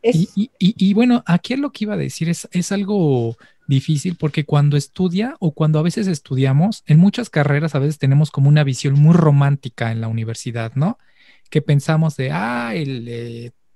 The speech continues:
Speaker 2: tal carrera y todo". Pero yo creo que en todas las carreras, no solamente en arquitectura, en u-, en muchas carreras,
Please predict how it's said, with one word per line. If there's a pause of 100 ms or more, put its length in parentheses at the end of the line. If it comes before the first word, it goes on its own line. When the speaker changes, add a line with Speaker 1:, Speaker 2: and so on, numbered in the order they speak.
(120)
Speaker 2:
tal
carrera
y
todo". (320)
Pero
yo
creo
que
en
todas
las
carreras,
no
solamente
en
arquitectura,
en
u-,
en
muchas
carreras,